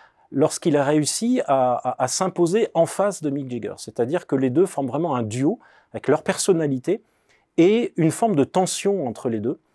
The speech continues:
Euh, et, et, et là, c'est très intéressant parce que ça nous montre que, euh,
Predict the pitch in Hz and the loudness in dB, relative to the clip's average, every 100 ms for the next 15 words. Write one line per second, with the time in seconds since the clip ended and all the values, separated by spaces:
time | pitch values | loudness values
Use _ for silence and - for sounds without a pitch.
0 | _ _ _ 135 135 131 127 127 - 147 | _ _ _ 2 4 4 4 2 2 -2
1 | 120 143 - 156 196 160 160 151 143 147 | -2 -2 2 0 2 0 0 0 0 -2
2 | 151 226 240 151 - 156 - 143 139 156 | -2 -4 -4 -4 -2 -6 -2 -2 -2 -2
3 | 233 - - - 160 143 - | -2 -6 -14 -4 0 0 -2